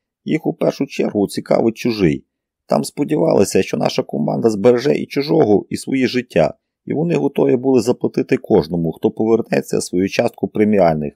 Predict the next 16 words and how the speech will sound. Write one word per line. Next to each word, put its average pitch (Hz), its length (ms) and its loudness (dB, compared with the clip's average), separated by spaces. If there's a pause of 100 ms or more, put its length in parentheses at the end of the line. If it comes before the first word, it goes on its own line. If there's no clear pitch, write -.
(140)
але 113 180 0
для 120 140 0
них 151 220 -2
це - 160 -2
було 120 260 2
другорядне 98 580 2
питання. 71 580 -4 (600)
Нічого - 380 0
особистого 117 600 -2
з 85 80 -10
боку - 280 0
компанії, 78 720 0 (320)
чистісінька 113 640 0
лотерея». 78 600 2 (1040)
«Чудово 131 640 4
придумали», 90 760 2